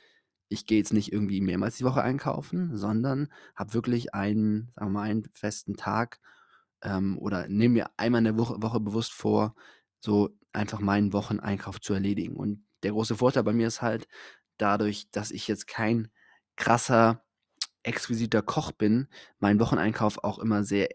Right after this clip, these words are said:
ähnlich ist und ich sozusagen einfach schon sehr genau weiß, was, ähm, ich brauche. Und, ähm,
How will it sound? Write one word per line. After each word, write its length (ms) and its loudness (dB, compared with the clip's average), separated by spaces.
ähnlich 440 0
ist 240 -8
und 260 -4
ich 160 -10
sozusagen 500 -6
einfach 260 -10
schon 180 -2
sehr 100 -2
genau 260 -2
weiß, 300 -4
was, 280 -6
ähm, 240 -6
ich 160 -10
brauche. 600 4
Und, 640 2
ähm, 600 0